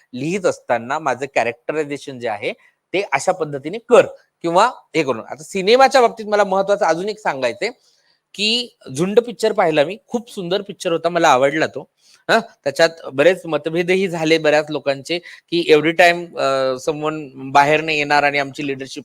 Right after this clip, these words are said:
करणार, आमच्यातला लीडर का नको, असेही वाद झाले. पण त्याही पुढे मला एक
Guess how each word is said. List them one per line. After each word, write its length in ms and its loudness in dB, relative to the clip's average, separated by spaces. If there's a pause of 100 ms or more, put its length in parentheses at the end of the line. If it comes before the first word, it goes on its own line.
करणार, 360 -4 (300)
आमच्यातला 440 2
लीडर 320 0
का 220 6
नको, 380 -8
असेही 280 -2
वाद 260 6
झाले. 160 0 (260)
पण 80 -2
त्याही 340 4
पुढे 260 4
मला 300 6
एक 200 -2